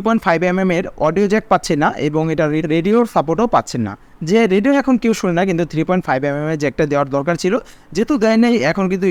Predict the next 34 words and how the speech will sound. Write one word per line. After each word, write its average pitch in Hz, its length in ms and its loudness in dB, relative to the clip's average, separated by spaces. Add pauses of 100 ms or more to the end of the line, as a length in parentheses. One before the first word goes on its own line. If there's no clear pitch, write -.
ইয়ারবাডের 170 480 2
যুগ, 185 180 4
আপনারা 156 260 -2
সবাই 156 260 0
জানেন, 156 160 0 (100)
এখন 147 180 -4
কিন্তু 143 140 -4 (100)
ইয়ারবাড 165 340 0
প্রচুর 165 240 -4
পরিমাণে 180 300 0
ইউজ 151 180 -2
হচ্ছে, 156 240 0
আপনারা 240 280 0
ইয়ারবাড 185 340 2
দিয়ে 233 120 2 (240)
সেটার 165 280 0
কাজ 269 80 4 (100)
চালিয়ে 139 240 0
নিতে 120 180 -6
পারবেন। 104 240 -4 (400)
এই 285 100 2
ফোনটির 285 320 2 (100)
সকল 208 200 2 (160)
স্পেসিফিকেশন 254 560 -2
নিয়ে 254 120 0
তো 294 120 -2
জানা 156 200 2
হয়ে 135 180 -2
গেল, 123 100 -4 (280)
কিন্তু 196 200 0
এখনও 269 240 0
প্রাইস 170 220 2
জানানো 139 240 -2 (140)
না। 104 60 -10